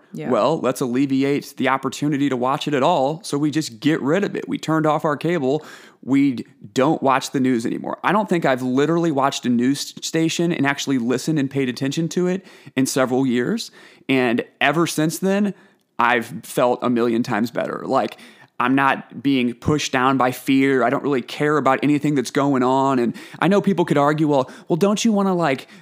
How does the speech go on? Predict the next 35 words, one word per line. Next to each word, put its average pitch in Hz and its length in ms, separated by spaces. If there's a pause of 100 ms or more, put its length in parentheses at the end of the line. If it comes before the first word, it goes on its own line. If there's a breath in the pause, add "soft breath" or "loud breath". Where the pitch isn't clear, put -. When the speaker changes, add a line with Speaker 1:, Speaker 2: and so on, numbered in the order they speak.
(140)
Speaker 2:
stay 180 260
up 170 180
to 160 80
date 156 260
on 147 120
current 160 360
events 147 340
and 143 140
this 147 160
and 127 100
that?" 143 320 (220 loud breath)
Hey, 160 100
my 160 140
life's 180 320
going 135 260
great, 95 420
and 143 80
I 143 100
haven't 160 180
watched 143 260
the 147 60
news 131 320
probably 160 600
in 127 120
three 131 180
to 120 60
four 123 260
years, 120 460 (320 loud breath)
and 117 340
it's 131 140
done 131 260
nothing 127 380
but 117 80
gotten - 260
better. 87 380